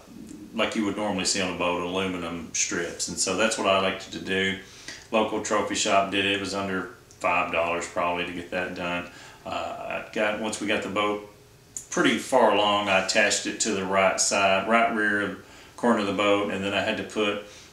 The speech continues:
uh, the other one in a place that couldn't be seen easily. Uh, they suggested under a, a lid or hatch or, uh, someplace, and so, uh,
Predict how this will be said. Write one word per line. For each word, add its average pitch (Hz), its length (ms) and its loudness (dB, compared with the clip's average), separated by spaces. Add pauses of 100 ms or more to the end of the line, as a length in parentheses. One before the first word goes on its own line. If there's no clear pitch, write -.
(120)
uh, 101 280 2
the 110 140 4
other 147 200 4
one 110 100 2
in 104 140 0
a 98 80 -4
place 107 380 4
that - 180 -8
couldn't 104 200 0
be 95 100 0
seen 98 400 2
easily. 90 680 -2
Uh, 92 280 -2
they 92 360 -2
suggested 95 560 0
under 92 380 -2
a, 87 180 -4 (460)
a 92 380 0 (180)
lid 107 540 2
or 90 120 -2
hatch 98 640 4
or, 92 580 -2
uh, 90 420 -4
someplace, 95 580 0
and 92 100 -8
so, 92 460 0 (280)
uh, - 180 -8